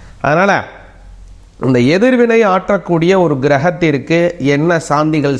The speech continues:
செய்யலாம் அல்லது அந்த தெய்வத்தை வழிபாடு செய்து இந்த பலனை பரிபூர்ணமாக நீங்கள் பெறணும் அப்படின்னா, ஒரு தகுந்த நல்ல ஜோதிடரை பார்த்து நல்லபடியான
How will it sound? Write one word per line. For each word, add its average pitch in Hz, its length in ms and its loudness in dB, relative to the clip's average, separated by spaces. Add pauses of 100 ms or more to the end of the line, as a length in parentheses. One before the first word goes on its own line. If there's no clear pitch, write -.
செய்யலாம் 131 460 0 (440)
அல்லது 180 360 0
அந்த 143 240 -2
தெய்வத்தை 170 480 0
வழிபாடு 170 460 0
செய்து 139 460 0 (520)
இந்த 135 120 2 (180)
பலனை 180 360 2 (140)
பரிபூர்ணமாக 160 840 0
நீங்கள் 131 320 -2
பெறணும் 139 380 0
அப்படின்னா, 120 380 -2 (160)
ஒரு 139 220 -2
தகுந்த 175 480 0 (120)
நல்ல 156 220 0 (180)
ஜோதிடரை 170 580 0 (140)
பார்த்து 139 400 -2 (160)
நல்லபடியான 151 720 0